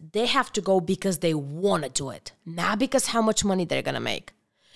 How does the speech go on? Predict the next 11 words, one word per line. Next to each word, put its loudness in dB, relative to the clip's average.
You're 8
going 6
to 2
do 6
this 6
because 6
you 4
truly 6
believe 2
in -4
it, -12